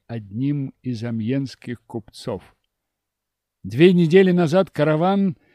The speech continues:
перевозивший именно эту партию, был разграблен, весь груз похищен.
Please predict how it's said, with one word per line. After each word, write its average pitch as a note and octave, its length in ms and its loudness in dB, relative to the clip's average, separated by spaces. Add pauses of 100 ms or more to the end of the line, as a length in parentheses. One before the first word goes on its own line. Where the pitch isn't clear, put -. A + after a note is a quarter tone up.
(160)
перевозивший D3+ 720 0
именно G#3+ 480 4
эту F3+ 480 0
партию, A3 640 -8
был F#3 420 -2
разграблен, C#3 1160 -4
весь D3 340 2
груз D3 500 -6
похищен. F#2+ 880 -12